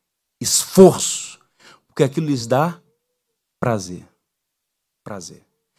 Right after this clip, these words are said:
Nossos esforços são diminutos porque nós não temos prazer. Você só faz o que você gosta.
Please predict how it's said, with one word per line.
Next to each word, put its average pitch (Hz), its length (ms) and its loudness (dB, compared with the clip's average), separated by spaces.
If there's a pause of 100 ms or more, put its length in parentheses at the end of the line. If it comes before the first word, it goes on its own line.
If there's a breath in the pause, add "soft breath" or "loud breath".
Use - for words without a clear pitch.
(320 loud breath)
Nossos 170 500 2
esforços 165 760 2
são 143 140 -2
diminutos 135 920 -2
porque 147 220 -6
nós 160 260 -4
não 240 540 2 (220)
temos 185 420 0
prazer. 170 600 -4 (680 loud breath)
Você 165 260 -2
só 160 240 -4
faz 156 300 -4
o 131 60 -10
que 151 100 -8
você 131 300 -8
gosta. 98 580 -8